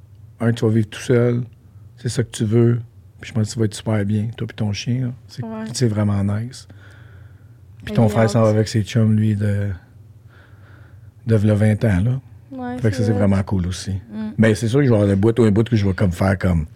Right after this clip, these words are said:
Speaker 2: Même «
Speaker 1: Hey, c'est vraiment plate » parce
Speaker 2: Ouais.
Speaker 1: que il est juste, « Hey, euh, ah », là, c'est comme, « Oh, fuck. »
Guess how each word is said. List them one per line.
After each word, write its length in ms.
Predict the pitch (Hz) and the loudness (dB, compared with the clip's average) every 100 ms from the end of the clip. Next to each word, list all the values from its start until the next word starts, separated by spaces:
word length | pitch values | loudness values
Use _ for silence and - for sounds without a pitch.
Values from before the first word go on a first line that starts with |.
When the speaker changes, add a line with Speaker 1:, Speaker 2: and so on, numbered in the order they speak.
| - - - | -20 -20 -10
Speaker 2:
Même « 160 | 233 269 | -2 2
Speaker 1:
Hey, 220 | 87 87 82 | 4 2 0
c'est 400 | - 76 76 73 | -4 -4 -4 -2
vraiment 480 | 78 80 78 76 80 | -2 -2 0 -2 0
plate » 280 | 113 127 147 117 | 4 4 2 0
parce 160 | 107 | 0
Speaker 2:
Ouais. 40 | - | 2
Speaker 1:
que 40 | |
il 260 | 104 101 101 | 2 4 2
est 100 | 101 - - 175 - - - - - - | 0 -6 -16 -18 -18 -20 -20 -20 -20 -8
juste, « 340 | 120 143 - 127 | 2 2 2 2
Hey, 320 | 160 175 165 | 4 4 4
euh, 180 | 143 135 | 4 2
ah », 120 | 143 123 95 117 | 0 0 -6 -6
là, 80 | 101 | -4
c'est 140 | 104 | 0
comme, « 280 | 101 92 90 | 0 0 -2
Oh, 200 | 117 101 | -8 -8
fuck. » 320 | 87 - 104 | -8 -8 -8